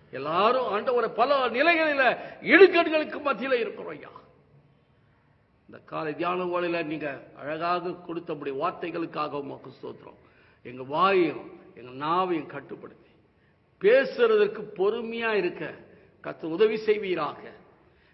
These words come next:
நாங்கள் வாயில், எங்கள் வாயிலிருந்து வருகிற வார்த்தைகள் அன்பை வெளிப்படுத்தணும், அரவணைக்கின்ற காரியங்களா இருக்கணும், அடைக்கலம் கொடுக்கிற காரியங்களா இருக்கணும், அணைக்கின்ற காரியங்களா இருக்க உதவி செய்யுங்க.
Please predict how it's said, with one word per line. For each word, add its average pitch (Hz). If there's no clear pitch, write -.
நாங்கள் 240
வாயில், 269
எங்கள் 226
வாயிலிருந்து 302
வருகிற 240
வார்த்தைகள் 214
அன்பை 220
வெளிப்படுத்தணும், 175
அரவணைக்கின்ற 220
காரியங்களா 170
இருக்கணும், 165
அடைக்கலம் 233
கொடுக்கிற 202
காரியங்களா 185
இருக்கணும், 175
அணைக்கின்ற 233
காரியங்களா 190
இருக்க 185
உதவி 135
செய்யுங்க. -